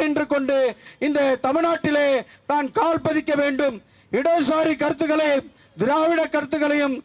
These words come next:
இங்கே பின்னுக்கு தள்ள வேண்டும் என்று சொன்னால் பிற்போக்கு கருத்துக்களை உள்ளடக்கிய சாதிய இயக்கங்கள் பலப்பட வேண்டும் என்று சொல்லி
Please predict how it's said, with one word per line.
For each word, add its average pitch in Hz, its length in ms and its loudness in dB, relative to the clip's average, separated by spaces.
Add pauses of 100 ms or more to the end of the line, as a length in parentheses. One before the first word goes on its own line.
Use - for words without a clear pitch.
(240)
இங்கே 302 140 0 (120)
பின்னுக்கு 349 420 0
தள்ள 311 220 2
வேண்டும் 294 240 0
என்று 285 200 -2
சொன்னால் 277 380 0 (360)
பிற்போக்கு 339 480 0 (100)
கருத்துக்களை 302 600 0 (120)
உள்ளடக்கிய 285 520 0 (540)
சாதிய 339 440 2
இயக்கங்கள் 285 480 0 (400)
பலப்பட 330 380 2 (100)
வேண்டும் 302 260 -2
என்று 285 200 -2
சொல்லி 277 260 0